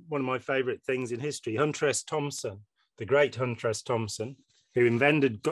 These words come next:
invented gonzo journalism, where you write about yourself rather than the subject matter.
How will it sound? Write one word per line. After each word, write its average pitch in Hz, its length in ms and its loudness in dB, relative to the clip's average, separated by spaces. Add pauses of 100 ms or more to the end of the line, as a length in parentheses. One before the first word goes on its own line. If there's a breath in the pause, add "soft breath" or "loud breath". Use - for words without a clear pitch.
invented 139 540 0
gonzo 123 420 2
journalism, 107 640 0
where 107 120 -4
you 110 80 0
write 120 200 2
about 113 200 -4
yourself 120 540 -2
rather 107 220 -2
than 107 100 -6
the 95 60 -8
subject 113 480 -6
matter. 98 380 -18